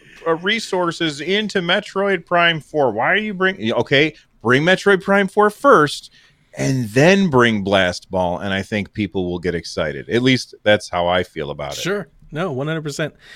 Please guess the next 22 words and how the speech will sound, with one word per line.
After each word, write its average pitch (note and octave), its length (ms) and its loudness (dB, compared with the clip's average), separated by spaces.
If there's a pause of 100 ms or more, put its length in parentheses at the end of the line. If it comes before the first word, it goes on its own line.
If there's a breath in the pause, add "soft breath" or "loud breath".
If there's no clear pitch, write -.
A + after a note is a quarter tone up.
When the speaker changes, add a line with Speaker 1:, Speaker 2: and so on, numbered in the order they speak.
(280 loud breath)
Speaker 2:
Um, C3 540 -2
I F3 120 6
Speaker 1:
And, F#3+ 120 6
Speaker 2:
will D#3 140 4
Speaker 1:
um, C3 340 4
I A#2+ 120 4
want, C3+ 360 2
I A#2 60 -2
want B2+ 260 0
the A#2 80 -4
Samus, A2+ 640 -2
uh, F2+ 440 0
the, F#2 180 -4
the, G2+ 180 -4
the F#2 240 0
three A#2+ 280 0
D G#2+ 120 4
S G2+ 100 4
Speaker 2:
Samus A#2 200 0
Speaker 1:
Samus F#2 80 0
Speaker 2:
Returns. F2 480 -2
Speaker 1:
game. - 40 -14